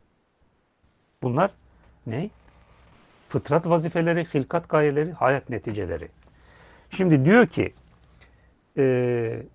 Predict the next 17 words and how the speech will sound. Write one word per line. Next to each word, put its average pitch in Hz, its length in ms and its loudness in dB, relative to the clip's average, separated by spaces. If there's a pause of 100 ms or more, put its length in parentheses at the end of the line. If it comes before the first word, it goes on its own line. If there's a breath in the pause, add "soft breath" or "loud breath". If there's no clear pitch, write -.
insanın 175 440 4
en 226 200 2
ehemmiyetli, 170 500 0
belki 165 260 2
insanın 160 460 0
netice-i 156 380 -2
hilkati 151 440 -4
ve 127 100 0
gaye-i 131 380 2
fıtratı 139 460 -4
ve 117 100 -4
semere-i 151 440 0
hayatı 147 360 2
olan 127 200 2
şükür 180 380 -2
ve 180 80 2
ibadeti, 131 680 2